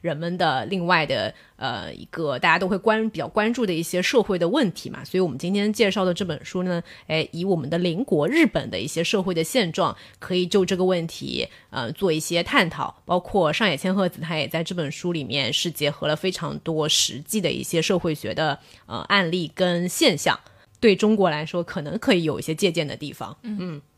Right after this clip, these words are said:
Speaker 1: 嗯，好的，那我们接下来就正式进入到，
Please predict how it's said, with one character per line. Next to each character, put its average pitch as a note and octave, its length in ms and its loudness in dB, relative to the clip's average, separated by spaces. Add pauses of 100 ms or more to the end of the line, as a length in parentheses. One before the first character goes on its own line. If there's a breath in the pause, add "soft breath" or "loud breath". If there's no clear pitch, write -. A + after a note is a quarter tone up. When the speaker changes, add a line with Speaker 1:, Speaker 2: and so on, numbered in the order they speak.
Speaker 1:
嗯， F3+ 220 0
好 F3 160 -2
的， F#3+ 140 4
那 A#3+ 160 10
我 G3+ 60 6
们 E3 120 0
接 F#3+ 100 2
下 A3+ 140 6
来 E3+ 240 2
就 F#3+ 300 2
正 G3+ 260 0
式 F#3 240 0
进 F#3+ 240 0
入 F3+ 160 0
到， D#3+ 340 4